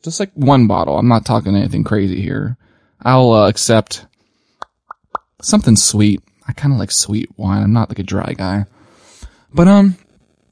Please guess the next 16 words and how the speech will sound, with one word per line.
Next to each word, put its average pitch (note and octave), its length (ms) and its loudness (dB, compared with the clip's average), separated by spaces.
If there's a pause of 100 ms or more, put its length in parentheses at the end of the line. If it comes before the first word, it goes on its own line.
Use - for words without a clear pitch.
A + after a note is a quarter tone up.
(160)
it's C3 140 4
June C3+ 300 6
first, - 640 0 (720)
and A2 680 4 (1120)
I C3+ 120 4
wanted B2+ 300 6
to A#2+ 60 2
talk A#2 260 -2
about A2+ 200 0
how G2+ 500 2 (520)
it's - 300 -4
funny D3+ 360 4
when A#2+ 120 4
you A#2 80 4
get G#2+ 200 -4
older A2+ 640 2